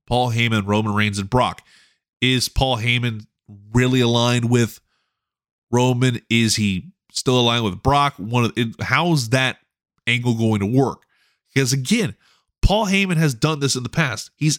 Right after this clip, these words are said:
absolutely done this. Go back to two thousand two. Brock Lesnar got turned on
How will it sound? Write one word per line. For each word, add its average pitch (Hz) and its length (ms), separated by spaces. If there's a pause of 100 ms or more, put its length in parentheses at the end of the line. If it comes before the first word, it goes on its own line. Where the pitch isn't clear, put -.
absolutely 165 840 (1120)
done 135 340
this. - 240
Go 185 180
back 202 240
to 151 80
two 185 180
thousand 165 340
two. 95 260
Brock 120 360
Lesnar 120 280
got 98 160
turned 139 320
on 131 260